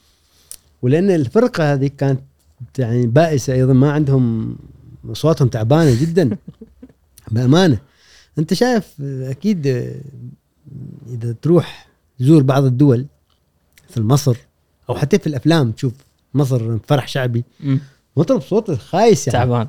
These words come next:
Speaker 1: تعبان.
Speaker 2: صح.
Speaker 1: الآلات والصوت ودز دز يسوي ما أدري إيش، وأهلًا بفلان وأهلًا ما،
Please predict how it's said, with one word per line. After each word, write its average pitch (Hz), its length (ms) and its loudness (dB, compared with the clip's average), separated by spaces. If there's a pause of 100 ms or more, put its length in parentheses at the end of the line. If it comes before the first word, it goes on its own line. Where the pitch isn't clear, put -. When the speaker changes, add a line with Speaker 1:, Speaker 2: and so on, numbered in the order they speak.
(120)
Speaker 1:
تعبان. 147 380 0
Speaker 2:
صح. 123 160 -6 (880)
Speaker 1:
الآلات 175 920 0
والصوت 214 640 2
ودز 196 360 -4
دز 196 300 -6
يسوي 214 360 0
ما 196 140 -2
أدري 214 280 0
إيش، 202 160 -4
وأهلًا 208 320 -4
بفلان 202 440 -6
وأهلًا 208 240 -2
ما، 196 440 -8